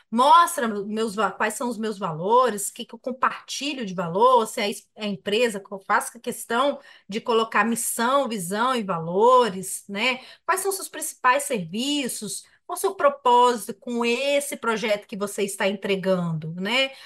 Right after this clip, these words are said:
Aonde você tá situado? Traga fotos se você tiver um espaço, né? Isso é bem legal.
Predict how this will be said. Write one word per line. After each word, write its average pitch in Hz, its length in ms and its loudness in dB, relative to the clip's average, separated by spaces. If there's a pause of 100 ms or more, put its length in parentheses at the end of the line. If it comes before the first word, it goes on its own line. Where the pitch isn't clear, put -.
(120)
Aonde 403 260 4
você 392 260 2
tá 339 120 2
situado? 254 760 2
Traga 240 320 -8
fotos 254 480 -2
se - 40 -18
você 214 240 -8
tiver 202 240 -6
um 202 60 -4
espaço, 202 1040 0
né? 208 240 -4
Isso 220 140 -8
é 202 40 -6
bem 208 140 -4
legal. 202 800 2